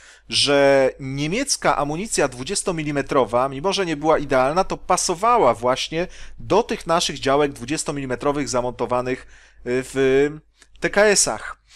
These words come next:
I tym sposobem Roman Orlik mógł włączyć się do walki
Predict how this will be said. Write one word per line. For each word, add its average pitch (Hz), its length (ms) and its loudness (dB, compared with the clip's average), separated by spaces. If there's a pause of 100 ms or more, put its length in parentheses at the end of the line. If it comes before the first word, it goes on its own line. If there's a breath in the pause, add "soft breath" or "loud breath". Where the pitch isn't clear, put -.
(360 soft breath)
I 170 140 -8
tym 277 300 -2
sposobem 143 840 0 (200)
Roman 185 480 2
Orlik 170 640 0
mógł 196 440 -4
włączyć 147 580 0
się - 140 -2
do 120 120 -2
walki 135 580 0